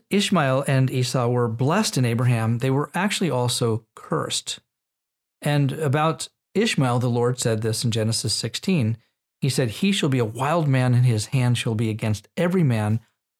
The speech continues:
and every man's hand against him, and he shall dwell in the presence of all his brethren."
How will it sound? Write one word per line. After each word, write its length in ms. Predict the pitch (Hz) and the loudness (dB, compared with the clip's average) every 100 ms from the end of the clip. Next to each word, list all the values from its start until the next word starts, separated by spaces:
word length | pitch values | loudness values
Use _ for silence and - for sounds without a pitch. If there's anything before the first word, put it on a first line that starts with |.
| _ - | _ -2
and 140 | 131 | 0
every 240 | 131 151 180 | 2 2 2
man's 240 | 147 135 | 2 2
hand 240 | 127 117 | 2 2
against 380 | 117 113 107 - | 0 0 -2 -2
him, 280 | - 147 143 | 0 2 2
and 160 | 123 113 | 0 -4
he 360 | - 175 180 | -4 0 0
shall 180 | 185 139 | 0 -2
dwell 480 | 113 123 120 117 123 _ _ | -2 -2 0 -2 -4 _ _
in 80 | - | -4
the 80 | 107 | -4
presence 640 | - - 175 147 113 123 | -4 -4 -2 0 0 -2
of 100 | 135 | -6
all 300 | - 120 104 | -6 -4 -2
his 220 | 107 120 107 | -2 -4 -4
brethren." 560 | 120 107 110 123 123 | -4 -4 -6 -10 -12